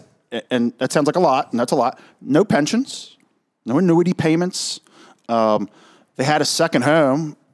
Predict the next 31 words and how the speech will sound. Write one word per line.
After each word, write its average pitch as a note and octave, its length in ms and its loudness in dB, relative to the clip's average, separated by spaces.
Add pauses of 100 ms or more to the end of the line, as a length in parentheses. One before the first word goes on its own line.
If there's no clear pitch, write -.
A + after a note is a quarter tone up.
(120)
maybe C#3+ 160 2
a C3+ 60 2
rental C#3 300 2
property, C#3 420 0
so C3 160 -4
they B2 80 0
were A#2+ 80 0
debating B2+ 340 -2
about A#2+ 240 0
taxing C3 420 -2
it, A#2+ 100 -4
but B2+ 100 0
all B2+ 120 2
of A#2 40 -2
a A#2 40 -4
s-, - 220 -8
uh, A2 200 -2
pardon C#3+ 260 0
me, C3 120 0
about A2 300 -2
renting C3+ 280 0
it, A2 180 -4
but - 180 -4
the B2 120 0
thought C3 280 0
that A2+ 120 -2
went A#2 180 -4
through B2+ 120 -4
their A#2 100 0
mind A#2+ 280 0
was, A2+ 320 -2